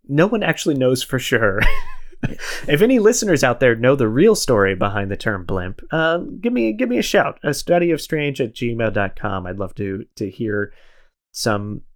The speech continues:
some confirmation in any of those <laughs> things. Now, after the First World War, Sir Victor,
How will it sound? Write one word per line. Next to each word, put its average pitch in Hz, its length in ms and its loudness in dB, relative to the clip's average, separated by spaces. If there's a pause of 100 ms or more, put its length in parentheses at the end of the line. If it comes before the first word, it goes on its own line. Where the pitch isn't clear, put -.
(120)
some 107 260 -8
confirmation 143 960 -6
in 165 100 -8
any 107 200 -4
of 95 80 -2
those 95 200 -2
<laughs> - 0 -
things. 92 400 -6 (540)
Now, 131 180 2
after 196 180 0
the 160 120 4
First 151 320 0
World 120 240 2
War, 101 400 0 (320)
Sir - 180 -2
Victor, 107 560 2